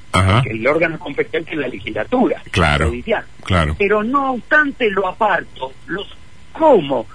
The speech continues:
Speaker 2: No soy competente, pero lo aparto. Si no tengo facultades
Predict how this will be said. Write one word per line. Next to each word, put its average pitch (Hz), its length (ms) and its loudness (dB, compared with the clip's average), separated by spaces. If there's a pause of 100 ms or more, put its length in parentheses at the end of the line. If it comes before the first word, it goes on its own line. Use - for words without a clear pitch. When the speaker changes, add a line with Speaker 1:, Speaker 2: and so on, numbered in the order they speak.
(220)
Speaker 2:
No - 180 -4
soy - 160 -6
competente, 233 720 0
pero 165 260 2
lo 185 80 4
aparto. - 440 -2
Si 202 140 -12
no 269 120 -4
tengo 285 320 0
facultades 165 720 -2